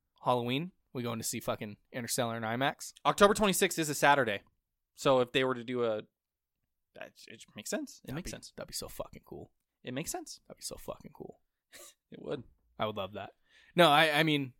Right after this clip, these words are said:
Speaker 1: Oppenheimer obviously has, like, the popularity.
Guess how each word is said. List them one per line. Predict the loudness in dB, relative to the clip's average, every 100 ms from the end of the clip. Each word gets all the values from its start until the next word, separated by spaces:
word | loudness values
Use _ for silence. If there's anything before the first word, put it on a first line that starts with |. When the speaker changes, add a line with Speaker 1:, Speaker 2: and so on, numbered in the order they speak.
| _ _ _ 4
Speaker 1:
Oppenheimer | 6 8 8 8 8
obviously | 8 6 6 6
has, | 6 4
like, | 2
the | 2
popularity. | 4 4 2 0 4 4 2